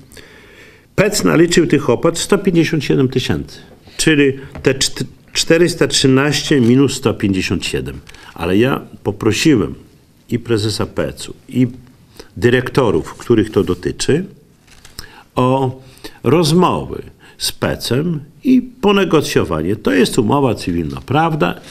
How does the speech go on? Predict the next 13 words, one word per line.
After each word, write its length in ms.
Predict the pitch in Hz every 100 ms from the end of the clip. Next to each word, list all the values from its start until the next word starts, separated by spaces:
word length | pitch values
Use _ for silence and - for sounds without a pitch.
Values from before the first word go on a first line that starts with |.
| -
i 60 |
można 380 | 101 113 120 131
tutaj 420 | 110 92 - 95 92 - - -
rozmawiać. 640 | - 87 80 - - - - - - - -
No 100 | 127
i 100 | 214
państwu 440 | 190 175 190 190 196
podam 320 | 175 180 180
przykład. 560 | - 147 - - - - _ _ _ _ - - - - -
Yy, 600 | - 104 104 101 98 95 - - - _ _ -
na 120 | 123
żłobku 440 | 123 170 202 - 170
miejskim, 720 | 151 123 95 - 127 160